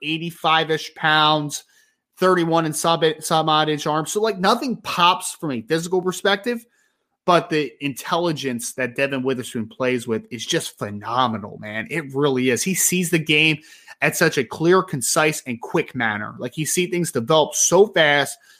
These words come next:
able to redirect, has good foot quickness, good change of direction,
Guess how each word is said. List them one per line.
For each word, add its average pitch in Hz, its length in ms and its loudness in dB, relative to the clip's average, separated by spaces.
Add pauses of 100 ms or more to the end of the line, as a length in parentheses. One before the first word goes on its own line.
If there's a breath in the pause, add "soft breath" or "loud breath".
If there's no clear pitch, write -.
(220 soft breath)
able 190 240 6
to 165 80 6
redirect, 170 760 2
has 123 180 -4
good 190 240 2
foot 180 300 -4
quickness, 170 400 -4
good 156 220 -2
change 165 260 -2
of 139 80 -8
direction, 147 400 2